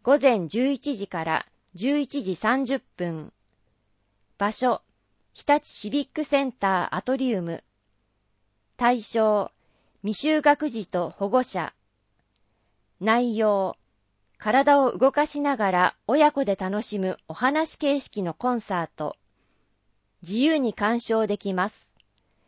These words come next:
座席数に限りがあります。問い合わせ、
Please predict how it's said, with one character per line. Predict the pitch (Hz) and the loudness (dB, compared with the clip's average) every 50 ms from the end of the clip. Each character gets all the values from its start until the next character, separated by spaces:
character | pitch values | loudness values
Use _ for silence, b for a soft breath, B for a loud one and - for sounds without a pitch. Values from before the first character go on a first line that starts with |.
| _ _ _ _ _ _ _ _ _ _ _ | _ _ _ _ _ _ _ _ _ _ _
座 | - 202 226 | -4 -4 0
席 | - 277 294 277 - | 2 2 0 0 -2
数 | - - 208 220 208 196 | -8 -6 -2 -2 0 0
に | 185 185 185 - | 0 -2 -2 -4
限 | - - 202 196 254 277 | -4 -4 -4 -2 0 0
り | 302 294 - | 0 2 4
が | 240 202 | 4 4
あ | 196 190 | 4 2
り | 170 170 170 | -2 -4 -6
ま | 170 165 185 | -6 -8 -8
す。 | - - _ _ _ _ _ _ _ _ _ _ _ _ _ _ _ _ _ _ _ _ _ _ _ _ _ _ _ - | -10 -16 _ _ _ _ _ _ _ _ _ _ _ _ _ _ _ _ _ _ _ _ _ _ _ _ _ _ _ -4
問 | 233 240 262 269 | 0 2 2 4
い | 262 254 | 4 4
合 | 247 | 6
わ | 233 226 226 | 6 4 4
せ、 | - - 214 202 - | 2 0 -2 -4 -4